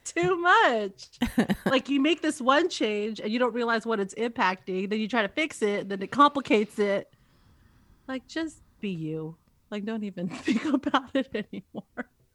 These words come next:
Speaker 2: Yeah.
Speaker 1: Anyway, that was all that was on my list.
Speaker 2: Those are good ones. I like those.
Speaker 1: All
Speaker 2: So
Speaker 1: right.
Speaker 2: basically, the moral of the story is don't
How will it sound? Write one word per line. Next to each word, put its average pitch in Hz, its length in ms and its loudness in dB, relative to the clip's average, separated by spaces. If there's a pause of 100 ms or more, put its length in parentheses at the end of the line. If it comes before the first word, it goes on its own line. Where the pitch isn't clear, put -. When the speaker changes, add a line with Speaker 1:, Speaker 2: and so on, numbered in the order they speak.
(340)
Speaker 2:
Yeah. - 280 -4 (1300)
Speaker 1:
Anyway, 160 360 -14 (520)
that 196 100 -12
was 185 120 -12
all 156 100 -8
that 147 100 -8
was 151 140 -10
on 151 140 -8
my 156 120 -10
list. 160 340 -14 (680)
Speaker 2:
Those 196 200 -2
are 240 60 2
good 220 220 2
ones. 151 500 0
I 151 100 -2
like 156 240 -4
those. 147 360 -6 (1000)
Speaker 1:
All 220 140 -8
Speaker 2:
So 160 100 -4
Speaker 1:
right. 208 60 2
Speaker 2:
basically, 214 540 8
the 180 80 6
moral 165 380 6
of 156 80 2
the 151 80 2
story 147 540 2
is 160 340 0
don't 160 400 4